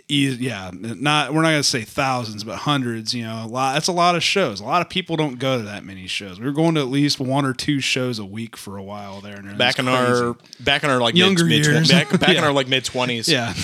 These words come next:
Speaker 2: I mean, literally, if we were not at a show on a Friday or a Saturday night, if we were working, obviously, you
Speaker 1: Mm.
Speaker 2: know, that's gonna be, oh, that's gonna hinder it a little bit. But, um,
Speaker 1: Mm.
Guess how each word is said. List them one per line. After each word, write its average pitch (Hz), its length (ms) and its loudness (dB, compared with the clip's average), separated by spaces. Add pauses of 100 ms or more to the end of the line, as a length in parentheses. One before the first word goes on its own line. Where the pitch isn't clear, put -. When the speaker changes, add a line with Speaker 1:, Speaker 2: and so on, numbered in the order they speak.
Speaker 2:
I 123 60 4
mean, 131 220 4
literally, 131 440 4
if 113 160 2
we 147 80 4
were 170 160 2
not 139 160 4
at 120 120 2
a 104 40 -2
show 117 400 4
on 113 80 0
a 104 60 0
Friday 117 320 4
or 110 80 2
a 104 40 -2
Saturday 117 380 2
night, 107 240 2 (240)
if 107 160 0
we 120 140 2
were 113 180 0
working, 123 600 2 (400)
obviously, 110 460 2
you 110 80 6
Speaker 1:
Mm. - 20 0
Speaker 2:
know, 107 220 2
that's 110 260 2
gonna 107 160 -2
be, 107 260 2
oh, 107 140 -2
that's 107 180 -2
gonna 101 160 -2
hinder 107 200 -2
it 101 40 -2
a 104 60 0
little 101 180 -2
bit. 104 240 0 (500)
But, 107 440 0
um, 101 240 2
Speaker 1:
Mm. 87 260 -6